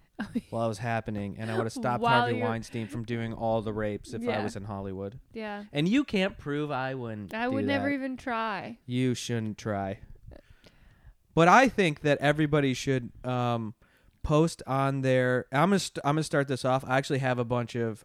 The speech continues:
Speaker 2: oh, that's the other thing I ordered from Amazon. I have a bunch of post-apocalyptic clothing that I have ordered that I will be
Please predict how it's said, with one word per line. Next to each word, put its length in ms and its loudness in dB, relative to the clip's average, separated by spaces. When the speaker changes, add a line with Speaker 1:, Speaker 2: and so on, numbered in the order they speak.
Speaker 2:
oh, 140 10
that's 180 4
the 80 0
other 140 2
thing 200 -4
I 40 -4
ordered 340 -6
from 160 -8
Amazon. 420 -8
I 100 0
have 120 2
a 60 0
bunch 240 -2
of 120 -6
post-apocalyptic 920 -4
clothing 540 0
that 120 2
I 360 2
have 260 -6
ordered 440 0
that 140 0
I 120 0
will 220 0
be 220 -2